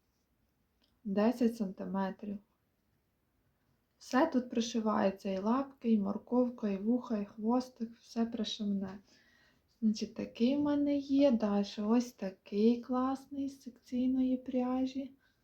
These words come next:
Очка голубенькі і більші. Мені здається, що з більшими очками дивиться,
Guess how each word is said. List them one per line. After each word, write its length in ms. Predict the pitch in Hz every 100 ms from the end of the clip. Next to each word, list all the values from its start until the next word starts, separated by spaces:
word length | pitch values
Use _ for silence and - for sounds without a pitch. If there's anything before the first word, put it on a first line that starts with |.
| _ _ _ _ _ _ _ _ -
Очка 480 | 220 226 233 -
голубенькі 1120 | 196 196 190 190 202 196 214 247 247 - 247 233 - -
і 220 | 220 226
більші. 680 | 208 208 202 196 202 - 202
Мені 240 | 214 226
здається, 440 | 226 226 240 294 262
що 160 | -
з 120 | 202
більшими 480 | - 226 - 208 214
очками 480 | 226 254 - 220 214
дивиться, 640 | 202 220 226 226 - 208